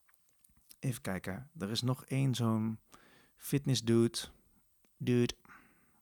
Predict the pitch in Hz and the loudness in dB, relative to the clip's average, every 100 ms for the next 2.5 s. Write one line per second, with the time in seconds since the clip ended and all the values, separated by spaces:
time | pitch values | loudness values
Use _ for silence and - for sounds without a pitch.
0 | _ - - - 110 - 95 - 120 123 | _ -20 -10 -6 -4 -4 -6 -8 -8 -8
1 | 90 107 98 107 - 101 - 95 - 98 | -6 -6 -6 -6 -6 -6 -4 -6 -8 -10
2 | 87 85 101 - - | -8 -8 -10 -14 -18